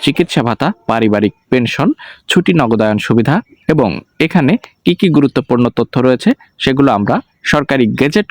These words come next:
কবে প্রকাশিত হবে আপনাদেরকে পর্যায়ক্রমে দেখানোর চেষ্টা করব। ভিডিওটি সকলের জন্য গুরুত্বপূর্ণ, না টেনে অবশ্যই প্রথম থেকে শেষ পর্যন্ত দেখুন। তার আগে আপনাদের সকলের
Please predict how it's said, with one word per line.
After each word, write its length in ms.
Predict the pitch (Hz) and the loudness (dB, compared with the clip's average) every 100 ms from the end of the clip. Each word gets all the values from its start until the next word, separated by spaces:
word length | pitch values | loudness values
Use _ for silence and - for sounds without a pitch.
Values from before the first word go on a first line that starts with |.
| - | -4
কবে 180 | 117 113 | -2 -2
প্রকাশিত 420 | 113 104 107 - - 113 | -2 -4 -4 -6 -6 -6
হবে 180 | 120 226 - _ - | -4 -4 -6 _ -6
আপনাদেরকে 440 | 233 120 113 - - - _ _ | -4 -2 -4 -2 -4 -4 _ _
পর্যায়ক্রমে 600 | 127 113 110 - 110 151 277 _ 107 | -2 0 -4 0 0 0 -2 _ -2
দেখানোর 320 | 113 110 101 - | -2 -2 -4 -2
চেষ্টা 220 | 104 - 92 | -4 -4 -4
করব। 160 | 110 110 - _ _ _ | 0 0 -2 _ _ _
ভিডিওটি 380 | 147 160 180 196 190 | 0 2 2 2 0
সকলের 300 | 127 127 120 117 | -2 0 0 2
জন্য 140 | 117 110 | 0 2
গুরুত্বপূর্ণ, 520 | 113 131 - 127 123 127 220 - - - | 2 0 -2 -2 0 0 -2 -6 -14 -2
না 80 | 123 127 | 0 0
টেনে 200 | 117 110 | 0 0
অবশ্যই 340 | 110 120 - 127 | 0 -2 -2 -2
প্রথম 200 | 123 131 117 | -2 -2 -2
থেকে 160 | 120 117 - | 0 -2 -2
শেষ 120 | 131 - | -4 -2
পর্যন্ত 340 | 127 117 127 120 123 | -4 0 0 0 0
দেখুন। 220 | 123 - 269 - - - | 0 0 -2 -4 -20 -4
তার 120 | 127 131 | -2 0
আগে 100 | 120 | -2
আপনাদের 280 | - 117 113 - | -2 0 0 -2
সকলের 300 | 120 123 | -2 0